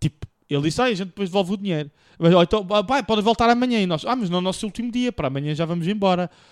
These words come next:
"Ah, então, olha, a gente depois devolve o dinheiro." E, gente, foda-se, então viemos para aqui, de balde, não é? Ah, o que é que vamos fazer? O que é que vamos fazer? Pela primeira vez, eu tenho que dizer isto, em doze anos, eu e a Cristina tens uma excelente relação, mas tu conheces-nos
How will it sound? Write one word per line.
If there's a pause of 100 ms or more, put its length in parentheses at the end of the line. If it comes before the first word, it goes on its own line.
(140)
"Ah,
então,
olha,
a
gente
depois
devolve
o
dinheiro." (720)
E,
gente,
foda-se,
então
viemos
para
aqui,
de
balde, (280)
não
é? (500)
Ah,
o
que
é
que
vamos
fazer?
O
que
é
que
vamos
fazer? (760)
Pela
primeira
vez,
eu
tenho
que
dizer
isto,
em
doze
anos,
eu
e
a
Cristina (720)
tens
uma
excelente
relação,
mas
tu
conheces-nos